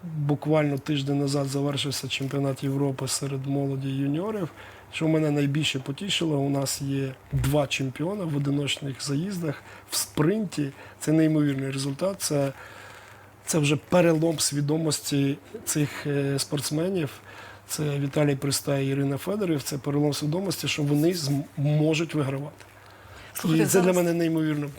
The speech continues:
Speaker 1: важливо.
Speaker 2: Я собі не можу уявити, наскільки це важливо. Двадцять років ви спонсоруєте, двадцять два роки ви спонсоруєте ці,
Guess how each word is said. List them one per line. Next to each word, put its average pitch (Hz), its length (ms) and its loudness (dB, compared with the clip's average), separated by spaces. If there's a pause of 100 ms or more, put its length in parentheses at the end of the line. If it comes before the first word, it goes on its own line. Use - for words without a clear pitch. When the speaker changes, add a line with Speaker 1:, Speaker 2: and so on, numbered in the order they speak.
(420)
Speaker 1:
важливо. 135 360 0 (280)
Speaker 2:
Я 220 140 -2
собі 208 200 -4
не 214 80 0
можу 202 200 -2
уявити, 214 280 0
наскільки 202 360 -4
це 226 80 0
важливо. 202 300 0
Двадцять 196 320 -2
років 208 260 0
ви 202 60 0
спонсоруєте, 214 680 0
двадцять 185 300 0
два 190 180 2
роки 185 220 -4
ви 185 60 -2
спонсоруєте 214 580 0
ці, 202 240 0